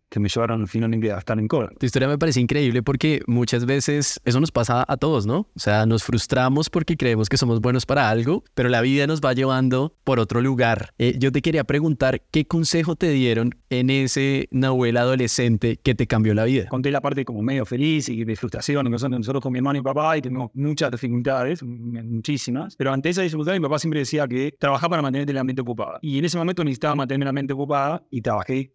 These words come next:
Speaker 1: todo lo que pude. No, un montón. En ese entonces yo trabajaba, estudiaba y trabajaba a la vez. Trabajé un montón y ahí me pude perfeccionar.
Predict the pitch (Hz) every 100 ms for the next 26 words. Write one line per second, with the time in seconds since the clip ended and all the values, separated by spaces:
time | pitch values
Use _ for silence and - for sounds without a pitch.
0 | _ 160 147 143 117 104 104 - - _
1 | 110 92 98 113 123 139 139 156 165 -
2 | 104 107 117 117 120 113 110 104 98 107
3 | - - - - 107 131 143 143 123 113
4 | 131 151 175 185 - 110 107 147 143 143
5 | 208 156 135 127 135 143 123 110 180 208